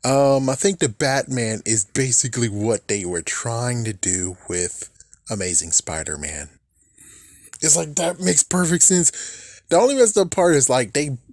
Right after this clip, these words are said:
fueled so, they put so much stuff in, and then they had more extra stuff, and it's like, "What the fu-, where's the music that you promised us?" And I know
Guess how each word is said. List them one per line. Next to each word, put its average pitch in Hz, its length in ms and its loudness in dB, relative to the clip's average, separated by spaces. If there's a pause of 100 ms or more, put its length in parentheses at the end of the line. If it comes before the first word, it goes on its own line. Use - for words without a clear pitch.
(220)
fueled 185 580 -4
so, 214 380 4
they 190 180 4
put 202 260 2
so 202 300 4
much 214 140 2
stuff 180 320 2
in, 180 180 0
and 170 160 0
then 170 120 2
they 170 80 0
had 170 220 -2
more 180 320 -2
extra 170 280 -4
stuff, - 380 2
and 165 80 0
it's 156 100 0
like, 151 180 0
"What 165 200 -2
the 156 80 -6
fu-, 160 220 -8 (380)
where's 202 380 4
the 220 120 2
music 185 500 0
that 160 240 0
you 143 100 -2
promised 123 760 -2
us?" - 440 -4 (880)
And 123 100 0
I 190 140 2
know 208 280 -2